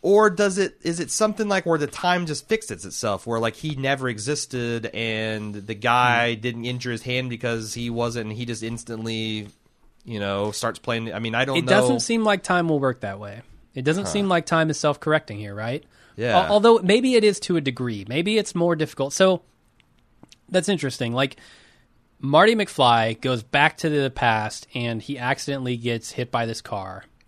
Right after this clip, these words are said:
Speaker 2: which causes this chain of events in which his parents may never exist.
Speaker 1: Right.
Speaker 2: That's accidental, and it is a major shift in the timeline,
Speaker 1: Mm-hmm.
Speaker 2: right?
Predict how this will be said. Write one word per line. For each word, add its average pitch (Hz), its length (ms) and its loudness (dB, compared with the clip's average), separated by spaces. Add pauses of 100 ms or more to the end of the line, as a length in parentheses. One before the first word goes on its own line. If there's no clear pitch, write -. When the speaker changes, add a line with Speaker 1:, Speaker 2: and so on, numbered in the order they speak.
(260)
Speaker 2:
which 120 260 -6
causes 120 380 2
this 113 140 -8
chain 175 200 2
of 156 60 0
events 131 340 -2
in 123 60 -6
which 113 120 -4
his 110 80 -12
parents 113 300 -6
may 117 80 -6
never 104 200 -6
exist. 101 480 -14 (300)
Speaker 1:
Right. 92 320 -6
Speaker 2:
That's 226 400 2
accidental, 165 680 4
and 147 100 0
it 147 80 2
is 135 100 -2
a 120 140 -2
major 160 800 4
shift - 340 -6
in 110 60 -8
the 104 80 -10
timeline, 98 520 -12
Speaker 1:
Mm-hmm. 85 80 -8
Speaker 2:
right? 127 260 -2